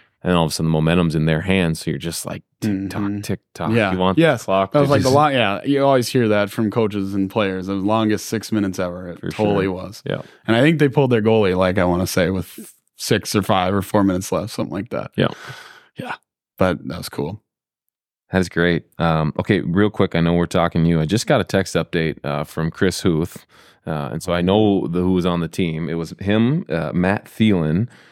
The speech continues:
Speaker 1: uh, who's also a, a Shakopee alumni, uh,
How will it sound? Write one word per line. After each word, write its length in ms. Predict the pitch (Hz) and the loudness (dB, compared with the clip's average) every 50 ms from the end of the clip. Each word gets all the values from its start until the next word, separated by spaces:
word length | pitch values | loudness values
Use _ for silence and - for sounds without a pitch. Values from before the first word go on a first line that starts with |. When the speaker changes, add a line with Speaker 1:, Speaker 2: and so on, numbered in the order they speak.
| _ _ _ | _ _ _
Speaker 1:
uh, 140 | - 78 78 | -6 -2 0
who's 140 | 85 87 80 | 0 2 2
also 280 | 85 85 82 - 90 85 | 2 2 2 2 2 2
a, 240 | 85 76 - 85 85 - - 85 | 2 2 2 0 0 0 -2 -2
a 40 | 82 | -4
Shakopee 440 | - - 92 85 82 - - 85 82 | -2 0 0 -2 -2 -2 -2 0 0
alumni, 640 | 80 80 78 80 80 78 78 76 78 78 78 69 | 2 2 2 2 2 2 2 2 0 0 -2 -2
uh, 260 | 52 65 69 69 - | -4 -6 -6 -6 -8